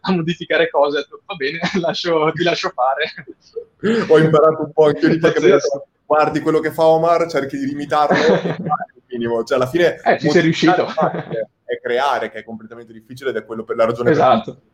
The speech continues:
Speaker 2: hai fatto il tuo lavoro. Omar, super, super grazie, probabilmente ti ri-,
Speaker 1: <laughs> Grazie a
Speaker 2: richiamerò
Speaker 1: te.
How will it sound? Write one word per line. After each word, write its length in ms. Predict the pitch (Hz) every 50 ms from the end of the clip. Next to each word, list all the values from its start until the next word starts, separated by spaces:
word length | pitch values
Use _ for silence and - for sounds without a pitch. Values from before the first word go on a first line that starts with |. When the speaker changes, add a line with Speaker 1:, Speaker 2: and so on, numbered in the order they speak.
| _ _ _ _ _ _
Speaker 2:
hai 120 | _ 113 110
fatto 220 | 110 120 113 110 117
il 60 | 110
tuo 100 | - 117
lavoro. 360 | 113 107 107 107 104 104 - _ _ _ _ _ _ _ _ _
Omar, 460 | _ 175 160 139 123 107 - - - _ _
super, 720 | - - - - - - 175 165 165 175 175 170 156 156 - -
super 340 | - - 147 143 151 143
grazie, 640 | 131 120 135 139 139 139 - - 156 156 156 156 151
probabilmente 540 | 156 - 131 131 127 127 127 139 147 147 143
ti 120 | - 139 127
ri-, 180 | 120 120 120 117
Speaker 1:
<laughs> 0 |
Grazie 40 | 117
a 20 |
Speaker 2:
richiamerò 420 | 117 120 131 131 123 120 123 147
Speaker 1:
te. 80 | - 127